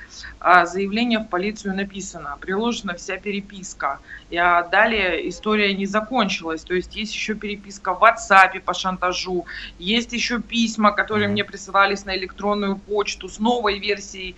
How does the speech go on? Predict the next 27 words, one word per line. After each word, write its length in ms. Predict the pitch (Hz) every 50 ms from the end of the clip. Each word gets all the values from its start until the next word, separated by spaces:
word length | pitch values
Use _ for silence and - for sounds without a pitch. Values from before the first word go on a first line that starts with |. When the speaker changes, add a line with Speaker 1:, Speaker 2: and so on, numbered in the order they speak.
| - - - - - - - -
Speaker 1:
а, 300 | - - 190 190 185 185 185 -
доп. 180 | 214 226 -
соглашения 600 | - - 208 196 196 202 202 - 226 220 202 190
по 100 | 196 196
договору. 640 | 185 196 - 202 196 196 196 208 202 196 180 180 175
Эти 200 | 175 175 180 -
письма 320 | - 240 226 220 214 202 -
присылались 580 | - 208 - - 190 208 214 214 208 202 -
уже 160 | 196 180 202 202
от 100 | 190 185
других 420 | 214 214 214 196 240 262 214 -
людей, 440 | 220 208 202 180 196 214 208 196 -
от 240 | - 180 185 - -
дочери 560 | 214 247 262 254 254 - 226 208 208 214 208 -
Или... 460 | 226 233 233 220 214 208 190 180 - - - - - - - - - - - - -
И 80 | - 240
эти 160 | 247 240 226
все 240 | 214 - 254 254 254
материалы 800 | 240 226 220 202 208 208 214 233 269 320 330 302 226 185 147 - -
мы 200 | 180 208 240 233
отдали 540 | 202 180 - - - 175 196 240 277 247 180
в 60 | 151
след-, 360 | - - 202 208 233 240 - 233 220 190
а, 960 | 180 180 185 180 180 175 175 170 170 170 170 170 170 170 165 165 160 160 - - - - - - - - - - - - - - - - - - - - - -
в 120 | 180 190
органы 380 | 240 285 - 254 294 262 262 262
следствия. 720 | - - 226 214 208 190 180 - - - - 160 151 -